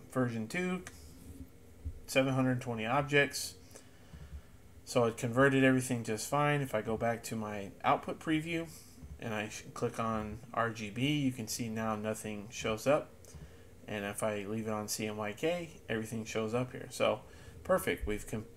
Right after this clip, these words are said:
we've converted everything over to C M Y K, right? So now we can go ahead and send this off to press.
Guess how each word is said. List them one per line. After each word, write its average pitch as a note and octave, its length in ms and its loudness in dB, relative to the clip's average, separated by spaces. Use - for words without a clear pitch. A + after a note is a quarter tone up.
we've A2 240 -6
converted C#3+ 480 4
everything C#3+ 480 6
over C3+ 180 4
to C3 80 4
C C3+ 200 0
M C3+ 140 2
Y B2+ 180 4
K, A#2 260 0
right? A#2+ 300 2
So - 180 -6
now A#2+ 220 4
we B2 100 2
can A#2+ 120 -4
go A#2 160 4
ahead A#2 180 2
and A2+ 100 -2
send A#2 220 -2
this A2 180 -2
off A2+ 200 0
to - 80 -14
press. - 460 -2